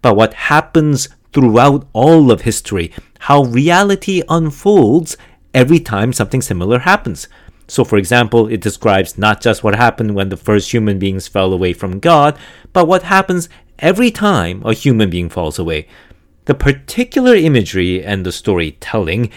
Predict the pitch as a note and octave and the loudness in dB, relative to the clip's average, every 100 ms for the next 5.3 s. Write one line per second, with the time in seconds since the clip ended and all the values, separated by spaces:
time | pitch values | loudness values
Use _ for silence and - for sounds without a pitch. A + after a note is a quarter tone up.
0 | - - - - D3 D#3 D#3 D#3 D#3 D#3 | -12 -8 -8 -4 -4 -2 -2 0 -2 -2
1 | D3+ C3+ C#3 C3+ C3+ C3+ - G#2 G2 A2+ | -2 -2 -4 0 0 0 -2 -2 -2 -2
2 | G#2 - - A2 G2 E2+ E2 - F2+ F2+ | -2 -2 0 0 0 -2 -6 -6 -6 -6
3 | - F#2+ F2 - G2+ F2+ F2+ - F#2 E2+ | -4 -2 -2 -4 -8 -6 -8 -8 -10 -10
4 | - - - - - - F#3 D3 F#2+ E2 | -12 -12 -12 -20 -16 -6 -2 0 0 -4
5 | D#2+ - | -6 -8